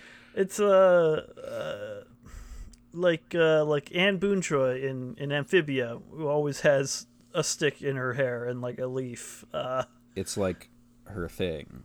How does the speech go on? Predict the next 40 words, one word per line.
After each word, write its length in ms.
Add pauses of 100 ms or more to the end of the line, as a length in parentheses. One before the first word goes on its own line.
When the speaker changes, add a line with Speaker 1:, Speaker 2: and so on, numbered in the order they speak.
(100)
Speaker 2:
It's 220
her 180
Speaker 1:
Yeah. 220
Speaker 2:
look. 220 (520)
Speaker 1:
Right. 460
Um, 400 (420)
it 80
seems 300
to 80
calm 340
her. 240
<laughs> 40 (1120)
Uh, 180 (160)
Speaker 2:
<laughs> 220 (200)
Yeah. 180 (380)
Does 160
she 160
ever 240
ignite 400
it 160
with 140
friction? 400 (500)
Speaker 1:
Uh, 480
no. 340
<laughs> 60 (420)
Speaker 2:
Hmm. 140
Speaker 1:
Or 300
it 200
does 200
maybe 220
get 140
ignited 300
at 80
one 120
point. 180
Speaker 2:
Maybe 160
she's 200
born 280
with 120
it. 200